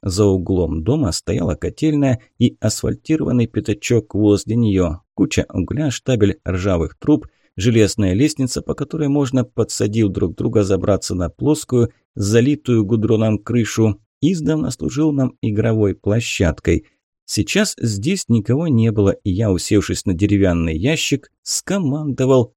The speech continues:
"Щелк, щелк!" и почти сразу понял – что вот-вот отрублюсь. Тоже, между прочим, сюрприз. Чем дольше я остаюсь на капитанском мостике,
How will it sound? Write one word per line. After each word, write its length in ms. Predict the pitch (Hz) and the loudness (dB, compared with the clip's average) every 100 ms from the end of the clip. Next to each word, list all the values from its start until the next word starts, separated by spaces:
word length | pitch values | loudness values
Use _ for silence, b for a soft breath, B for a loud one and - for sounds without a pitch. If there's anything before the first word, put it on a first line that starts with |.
| _ | _
"Щелк, 600 | - - - 120 127 110 - | -8 -6 0 2 2 0 -8
щелк!" 640 | - - 113 98 82 - _ _ _ | -6 -2 4 4 2 -6 _ _ _
и 120 | 117 | -2
почти 440 | 101 92 - - 90 | 0 0 -2 -2 -2
сразу 440 | - - 73 - - | -2 -4 -4 -8 -4
понял – 400 | 170 160 143 - _ - | 0 2 2 0 _ -14
что 560 | - - _ 175 180 | -10 -10 _ 0 0
вот-вот 880 | 95 90 113 - 82 87 - - - - | 2 4 4 2 -4 -2 -2 -4 -10 -4
отрублюсь. 920 | 110 - - 117 107 110 95 - - _ _ _ _ _ _ _ - | -2 -2 -2 -2 2 4 4 0 -10 _ _ _ _ _ _ _ -4
Тоже, 260 | 214 226 226 | 0 2 2
между 320 | 202 170 185 | 0 -2 -6
прочим, 480 | - 127 - 110 95 | 0 0 2 0 -2
сюрприз. 840 | - 147 170 - 98 80 - - _ _ | 0 2 2 2 -2 0 -4 -8 _ _
Чем 400 | - 117 98 85 | -2 2 2 2
дольше 360 | 85 139 - 101 | 2 2 2 0
я 100 | 98 | 0
остаюсь 540 | - 95 - 113 - | -2 -2 2 2 2
на 100 | 101 | -2
капитанском 960 | 95 104 - 113 - 110 92 - - 87 | 0 -2 0 -2 0 0 0 -2 -4 -2
мостике, 840 | 82 90 120 147 - 165 151 156 | 0 2 2 2 -2 -2 0 0